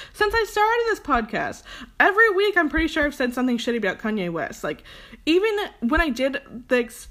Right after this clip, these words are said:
expose and I talked about, like, the whole Kanye thing, I even said, like, I wish, like, I wasn't talking about Kanye now because I don't agree with Kanye now, so this is me talking about Kanye back then. But even Kanye back then, I didn't really, like, l-, enjoy. Like,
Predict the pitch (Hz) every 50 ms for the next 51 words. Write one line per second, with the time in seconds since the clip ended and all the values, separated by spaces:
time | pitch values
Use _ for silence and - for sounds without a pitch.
0 | - - 240 240 - - 269 247 226 - 208 202 208 202 180 175 160 110 - -
1 | - _ _ _ - 226 220 202 196 - - 254 247 - - 202 - 196 190 -
2 | 196 - 208 196 - 220 208 202 185 180 185 - - _ 185 175 170 175 185 -
3 | - 233 254 269 269 285 269 277 294 269 233 214 180 175 175 - - - - -
4 | - - - - - _ - 220 233 226 202 214 233 269 - - - - _ _
5 | _ _ _ _ _ _ _ _ _ _ _ _ _ _ _ _ _ _ _ _
6 | - - _ - 202 220 196 - - - _ _ _ _ _ _ _ _ _ _
7 | _ _ _ _ _ _ _ _ _ - 214 226 233 240 233 214 220 240 254 240
8 | 202 - - - 247 233 214 196 202 202 214 233 247 233 220 202 196 220 220 196
9 | 185 190 190 196 190 196 190 180 190 190 180 175 175 - - 214 190 175 170 185
10 | 208 220 214 202 190 196 - 208 165 156 - - _ 202 208 196 196 - 196 190
11 | 190 190 190 185 - 190 202 202 165 - - - 214 196 180 165 160 156 151 -
12 | - 214 214 160 123 143 - - - - - - - _ 285 - 302 370 370 349
13 | 339 - - 339 330 311 285 254 240 220 226 226 233 277 370 381 330 285 - 190
14 | 196 180 175 170 175 - - 226 254 277 226 165 175 175 170 208 285 359 330 247
15 | 196 185 175 - 139 165 175 180 175 - 208 202 196 190 185 - 185 240 302 233
16 | 196 202 196 190 196